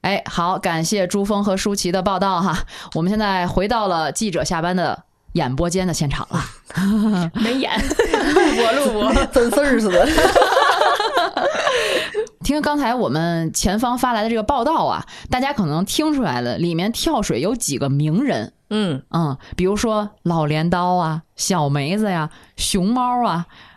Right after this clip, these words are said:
Speaker 1: 哎，听起来其实这三个名字是不论在短视频里还是我们前方报道当中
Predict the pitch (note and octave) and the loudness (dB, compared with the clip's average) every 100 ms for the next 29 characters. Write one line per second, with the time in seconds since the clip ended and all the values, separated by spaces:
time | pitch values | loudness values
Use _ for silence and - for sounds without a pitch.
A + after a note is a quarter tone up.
0 | - D3 - C#4+ B3 E3+ G3 A#3+ D#4+ A#3+ | -6 -4 -2 0 0 0 -2 -2 0 -2
1 | A#3+ A3+ G3+ D#3 E3 F#3+ F#3 G3 F3+ G3+ | 0 0 2 0 0 -2 -2 -2 0 0
2 | G#3 F3 - D#3+ - G3 E3 C#3+ F#3 - | 0 0 0 0 0 -2 0 0 0 0
3 | D#3 D#3+ F3+ C#3+ B2 D3+ D3 - - F#3 | -2 0 0 -2 -2 -2 -4 -10 -2 0
4 | G#3+ G#3+ G3 G3 F3+ F3+ F#3 F#3 | 2 0 0 0 0 0 0 -2